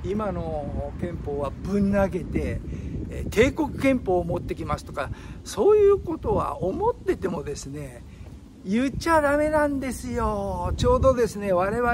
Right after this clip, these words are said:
一般の人間がですよ、まあ、若い人がですね、「実は僕は包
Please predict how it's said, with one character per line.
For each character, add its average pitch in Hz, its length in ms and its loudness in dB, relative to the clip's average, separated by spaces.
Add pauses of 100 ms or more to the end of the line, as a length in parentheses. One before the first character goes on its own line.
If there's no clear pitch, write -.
一 208 140 -2 (100)
般 233 120 2
の 233 160 -2
人 226 240 -4
間 226 180 -2
が 233 100 -4
で 196 140 -4
す - 80 -10
よ、 254 320 -6 (580)
ま 170 200 -2
あ、 - 40 -10
若 175 300 -2
い 180 60 0
人 151 240 -6 (260)
が 147 100 -8
で 139 80 -10
す - 100 -14
ね、 143 260 -10 (340)
「実 233 320 -4
は 254 160 4
僕 247 400 -2
は 165 260 2 (540)
包 440 480 12